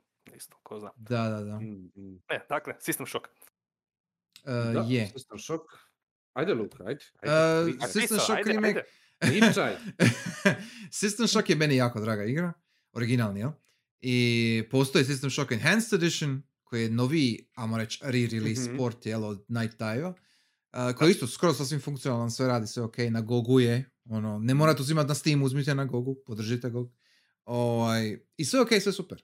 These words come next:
Speaker 2: ali baš rade System Shock remake koji, ono, update-a većinom, većinom je to samo grafički update, ali ima nekih drugih quality of life stvari.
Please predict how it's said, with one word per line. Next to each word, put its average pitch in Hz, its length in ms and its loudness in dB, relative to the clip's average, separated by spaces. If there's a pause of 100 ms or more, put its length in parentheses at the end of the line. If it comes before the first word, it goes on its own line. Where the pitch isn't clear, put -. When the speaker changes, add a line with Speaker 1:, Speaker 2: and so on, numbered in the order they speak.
Speaker 2:
ali 117 220 -4
baš 151 220 0
rade 180 260 6
System 170 320 -2
Shock 156 200 -6
remake 170 320 0 (640)
koji, 135 600 6
ono, 175 160 0
update-a 160 340 2
većinom, 160 480 -2
većinom 175 240 0
je 170 40 0
to 170 100 0
samo 151 200 0
grafički 120 440 0
update, - 380 -14
ali 123 180 0
ima 131 140 2
nekih 110 200 -2
drugih 110 280 -6
quality 117 380 0
of 104 80 -6
life 107 140 -6
stvari. 113 340 -10